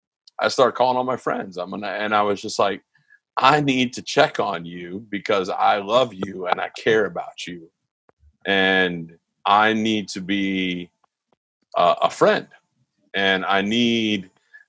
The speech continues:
uh, whatever it is you're going through, like, I want you to know you don't have to put on a mask with me. You can be angry. You can be frustrated. You can be pissed off.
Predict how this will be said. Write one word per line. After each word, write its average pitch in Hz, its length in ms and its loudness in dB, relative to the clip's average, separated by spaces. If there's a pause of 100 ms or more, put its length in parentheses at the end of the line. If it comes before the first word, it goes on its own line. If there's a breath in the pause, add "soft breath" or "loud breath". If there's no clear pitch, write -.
uh, 92 540 8
whatever 131 460 10
it 127 80 8
is 120 160 4
you're 113 140 6
going 117 380 6
through, 92 560 0
like, 95 360 4 (100)
I 104 160 8
want 110 340 4
you 110 120 2
to 98 100 4
know 92 600 6 (480 soft breath)
you 95 140 0
don't 104 200 8
have 107 160 8
to - 40 -12
put 117 200 8
on 117 120 10
a 110 40 8
mask 113 400 6
with 92 180 0
me. 85 140 -2
You 87 280 -2
can 92 240 2
be 90 260 0
angry. 104 400 6
You 92 180 0
can 82 180 -4
be 82 120 0
frustrated. 92 920 6
You 92 160 0
can 87 200 -2
be 85 380 -4 (560 soft breath)
pissed - 400 8
off. 92 400 12